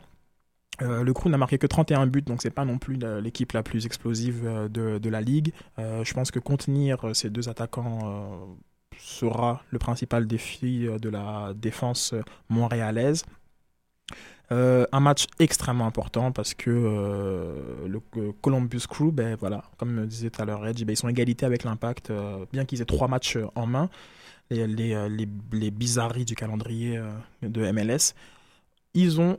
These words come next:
euh, le même nombre de points, donc voilà, c'est, euh, c'est à l'Impact, c'est un must-win. Euh, l'Impact doit aller chercher cette sixième victoire consécutive.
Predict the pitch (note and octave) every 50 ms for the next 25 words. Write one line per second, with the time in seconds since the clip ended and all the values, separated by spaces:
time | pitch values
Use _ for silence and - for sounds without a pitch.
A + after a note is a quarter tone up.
0 | - - C#3+ C3+ C#3 C#3 C#3 C#3 C#3 C3+ C3 B2+ B2 A2+ - - C3 C#3 C#3+ C3+
1 | B2 B2 A#2 A2+ A#2 A#2+ A#2+ B2 B2 - - - A#2 A2 G#2+ G#2+ A2 - - -
2 | B2+ A2+ G#2 - A#2 A#2 A2+ A#2 A#2+ A#2 A#2+ A#2+ A#2+ B2 B2 - C3 C3 - -
3 | - - - D3 C#3+ C#3+ C#3 C3+ C3+ C3+ - - - C3 C3+ C#3 C#3 C#3+ C#3+ C#3+
4 | - - - A2+ A2+ A2 A2 A2+ A2+ A2+ A2 A2+ A2 A2 A2+ A#2 A#2 - B2+ B2
5 | A#2+ A#2 A2+ A2+ - A#2+ C3 B2+ - A#2 - A#2+ A#2+ B2 A#2+ A#2 A#2+ - - A#2
6 | - - A#2+ - - - - G#2 - - - B2+ C3 C#3 C#3